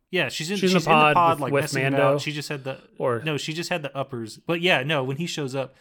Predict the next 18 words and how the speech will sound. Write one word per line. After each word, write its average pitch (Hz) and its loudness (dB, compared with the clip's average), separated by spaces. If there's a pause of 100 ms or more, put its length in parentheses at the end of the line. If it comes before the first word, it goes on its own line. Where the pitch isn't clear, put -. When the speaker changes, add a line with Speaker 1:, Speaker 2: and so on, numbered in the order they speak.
(120)
Speaker 1:
she's 143 -8
wearing 254 -2
some 165 -4
shirt 131 -8 (240)
Speaker 2:
Yeah, 113 -6
I 135 -2
know. 127 -2
I, 127 -6 (180)
I 135 -4
recall. 113 -12 (300)
Speaker 1:
I'm 135 -6
at 131 -10
negative, 127 -6 (260)
I'm 139 -6
at 123 -10
one 151 -8
hour 156 -6
and, 120 -12